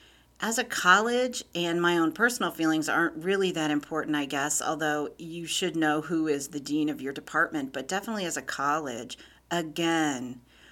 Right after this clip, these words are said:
we want to be sure that we are supportive of everybody and that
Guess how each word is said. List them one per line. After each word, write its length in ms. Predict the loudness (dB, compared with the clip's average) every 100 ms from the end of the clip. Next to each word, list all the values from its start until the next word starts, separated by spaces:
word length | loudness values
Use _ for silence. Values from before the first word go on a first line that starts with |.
| -8
we 160 | -2 2
want 300 | 4 2 0
to 100 | -4
be 120 | -2
sure 240 | -2 0 0
that 140 | -2
we 160 | -2 -2
are 80 |
supportive 960 | -2 -6 -8 -8 -6 -4 -4 -6 -12 -20 _ _ _ _ _ 0
of 180 | 2 0 0
everybody 920 | 2 2 -2 -2 -2 -4 -4 -8 -10 -18 _ _ _ _ -12 -2
and 220 | 0 2
that 580 | 2 4 2 0 -6